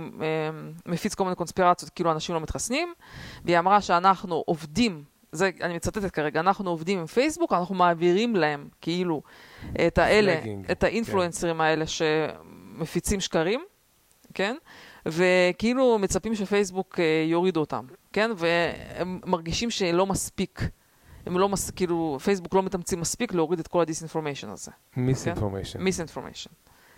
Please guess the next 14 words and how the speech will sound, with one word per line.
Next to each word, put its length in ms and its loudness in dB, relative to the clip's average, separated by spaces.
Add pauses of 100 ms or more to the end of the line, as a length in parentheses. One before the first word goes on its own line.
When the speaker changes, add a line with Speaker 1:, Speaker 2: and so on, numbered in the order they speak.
Speaker 1:
כן, 180 0
עכשיו, 340 2
כמובן 320 2
Speaker 2:
כן. 60 0
Speaker 1:
שאנשים, 580 -2
על 100 0
מה 120 2
שאנשים 320 -8
קפצו, 300 2
אמרו 280 2 (380)
בדיוק 580 0
מה 140 2
שתמיד 320 -2
חששנו 440 2